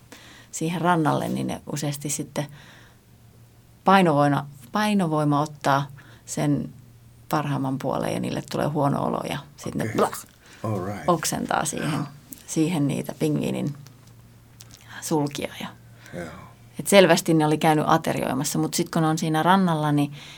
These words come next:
Speaker 1: ei ne pingviinit siinä vaiheessa niitä pelkää. Että meilläkin on monta kuvaa, missä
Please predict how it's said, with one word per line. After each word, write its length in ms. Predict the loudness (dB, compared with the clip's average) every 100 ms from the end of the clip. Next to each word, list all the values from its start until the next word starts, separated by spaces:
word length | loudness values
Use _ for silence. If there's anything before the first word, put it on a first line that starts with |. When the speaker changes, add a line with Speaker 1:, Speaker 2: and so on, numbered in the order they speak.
| -20 -20 -18 -2
Speaker 1:
ei 100 | 0
ne 100 | 0 0
pingviinit 460 | 0 0 -2 -4
siinä 280 | -2 0 0
vaiheessa 380 | -2 -4 -4 -4
niitä 240 | -4 -4 -4
pelkää. 400 | -4 -4 -6 -6
Että 160 | -4
meilläkin 380 | -2 -2 -2 0
on 60 | 2
monta 260 | 2 0 -2
kuvaa, 320 | 2 2 2
missä 320 | 0 -2